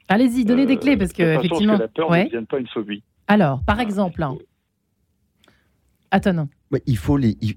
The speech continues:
Speaker 3: il faut l'identifier. Il faut essayer de, de faire le trois cent soixante de vos peurs, des, pour essayer de la, de, de comprendre, euh, ce qui se passe. Et est-ce que ce qui vous fait peur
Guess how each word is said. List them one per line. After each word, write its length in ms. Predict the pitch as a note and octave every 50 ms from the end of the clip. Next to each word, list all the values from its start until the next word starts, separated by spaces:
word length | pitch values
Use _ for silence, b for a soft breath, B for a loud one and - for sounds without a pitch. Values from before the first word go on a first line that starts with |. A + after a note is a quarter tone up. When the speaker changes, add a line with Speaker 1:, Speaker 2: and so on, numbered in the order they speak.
| - -
Speaker 3:
il 60 | A2
faut 120 | F#2 -
l'identifier. 640 | A#2+ A2+ A2+ G2+ G2+ F2+ - - - - - C#3+ C3+ C3 C3+ - -
Il 120 | - G#2+ F2+
faut 200 | - - G#2 G#2
essayer 440 | G#2 - - - G#2+ G2+ A2 A2+
de, 160 | G#2+ F#2 G2 F#2+
de 120 | F2+ G2
faire 220 | F2+ - - G2
le 140 | G2 G2 F#2
trois 300 | E2+ - - - - A#2+
cent 180 | A2+ - - G3+
soixante 500 | C3 - C3+ B2 - - C#3 C3+ - A2
de 120 | G2 G#2
vos 180 | G2 F#2 G#2 G2
peurs, 260 | - - A2 G#2+ G#2
des, 80 | G#2 F#2 E2 - - -
pour 180 | - - G2 F#2+
essayer 320 | F2 - - G2+ G#2 A#2
de 140 | G#2+ F#2+ F#2+
la, 160 | G2 F#2+ -
de, 180 | - - - E2+
de 120 | - F2+
comprendre, 680 | F2 - - A2+ A#2+ A2+ - - C#3+ C#3+ C3+ A2+ F#2+ F2 B B B B B B B B
euh, 40 | E2+
ce 100 | D#2+ -
qui 140 | - - F2
se 60 | -
passe. 240 | - B2+ G#2+ - -
Et 160 | F#2 G2+ - -
est-ce 220 | A#2 A2 G#2+ -
que 80 | - B2
ce 140 | A2 -
qui 180 | - - - G2+
vous 160 | F2 F2+ F#2
fait 180 | F2 - G#2 F#2
peur 320 | E2+ - B2 A#2+ A2+ -